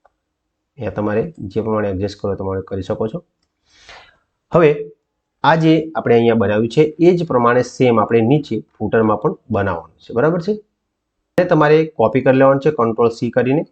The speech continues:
બરાબર? અને કંટ્રોલ વી કરીને પેસ્ટ કરી દઈશું અહીંયા ફૂટરમાં આવીને નીચે, બરાબર? અહીંયા કંટ્રોલ વી. હવે આ જે છે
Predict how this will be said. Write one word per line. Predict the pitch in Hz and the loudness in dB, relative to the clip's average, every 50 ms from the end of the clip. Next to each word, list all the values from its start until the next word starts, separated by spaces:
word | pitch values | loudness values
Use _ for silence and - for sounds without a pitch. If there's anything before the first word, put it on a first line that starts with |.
| _ _ _ _ _ _ _ _ _ _ _ _ _ _ _ _ _ _ _ _ _ _ _ _ _ _ _ _ _ _ _ _ _ _ _ _ _ _ _ - | _ _ _ _ _ _ _ _ _ _ _ _ _ _ _ _ _ _ _ _ _ _ _ _ _ _ _ _ _ _ _ _ _ _ _ _ _ _ _ -4
બરાબર? | 139 - 151 175 180 180 - - _ _ _ _ _ _ _ _ _ _ _ _ | -2 0 0 0 -2 -4 -8 -20 _ _ _ _ _ _ _ _ _ _ _ _
અને | 127 120 120 117 123 - - - | -4 -2 0 0 -2 -4 -6 -6
કંટ્રોલ | 117 110 113 110 113 131 127 131 135 127 113 | -4 -4 -4 -2 0 2 2 2 2 2 0
વી | 117 113 117 | 0 0 0
કરીને | 117 110 113 113 113 110 - | -2 -2 0 0 -2 -2 -2
પેસ્ટ | 107 104 98 - - - | -4 -6 -6 -8 -8 -6
કરી | 117 110 113 120 | -4 -4 -2 -4
દઈશું | 123 113 - 170 185 - _ _ _ _ _ _ _ _ _ | -4 -6 -8 -10 -12 -12 _ _ _ _ _ _ _ _ _
અહીંયા | 110 110 117 117 107 - - | -4 -2 -2 -2 -2 -6 -8
ફૂટરમાં | - 123 110 - 107 101 95 85 82 82 | -8 -6 -2 0 0 0 -2 -4 -6 -10
આવીને | 82 85 87 90 92 98 | -14 -14 -10 -8 -4 -2
નીચે, | 110 113 110 - - - _ _ _ _ _ _ _ _ _ _ _ _ _ _ _ _ _ _ _ | -2 -4 -4 -6 -14 -20 _ _ _ _ _ _ _ _ _ _ _ _ _ _ _ _ _ _ _
બરાબર? | 113 123 139 151 135 117 | -6 -4 -2 -2 0 0
અહીંયા | 113 113 113 113 110 | 0 -2 -2 -4 -4
કંટ્રોલ | 98 98 95 - 117 127 139 139 - _ _ _ 92 87 - | -6 -6 -6 -4 -4 -4 -4 -4 -8 _ _ _ _ _ -6
વી. | 107 82 71 - _ _ _ _ _ _ _ _ _ _ _ _ _ _ - | -6 -6 -6 -10 _ _ _ _ _ _ _ _ _ _ _ _ _ _ -2
હવે | 123 - 147 131 139 | 0 0 2 2 0
આ | 147 147 | 2 4
જે | 165 170 165 - | 2 2 2 2
છે | - 139 | 4 4